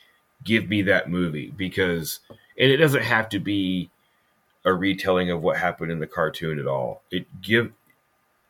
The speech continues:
let them actually be a true party of adventurers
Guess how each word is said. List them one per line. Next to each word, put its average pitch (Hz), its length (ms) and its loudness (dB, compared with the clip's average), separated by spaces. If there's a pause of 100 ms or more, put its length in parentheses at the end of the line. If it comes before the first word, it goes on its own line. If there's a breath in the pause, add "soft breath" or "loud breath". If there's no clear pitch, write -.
(200)
let 131 160 6
them 110 160 4
actually 107 360 0
be 92 460 -2
a 80 60 -2
true 85 640 -4 (1200)
party 92 380 4
of 80 80 -2
adventurers 73 800 -6